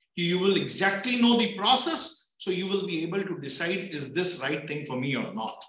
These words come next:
This is eighth in the series already. We started this ac-,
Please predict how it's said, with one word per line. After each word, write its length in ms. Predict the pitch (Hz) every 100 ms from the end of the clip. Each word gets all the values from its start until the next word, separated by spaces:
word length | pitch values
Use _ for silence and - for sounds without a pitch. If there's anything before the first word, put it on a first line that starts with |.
| _ - - - - -
This 200 | 156 165
is 260 | 233 - -
eighth 340 | 202 254 -
in 120 | 247 240
the 100 | 220
series 460 | 202 214 220 202
already. 500 | 185 180 185 170 131
We 80 | 147
started 540 | - 170 165 185 180
this 180 | 180 180
ac-, 180 | -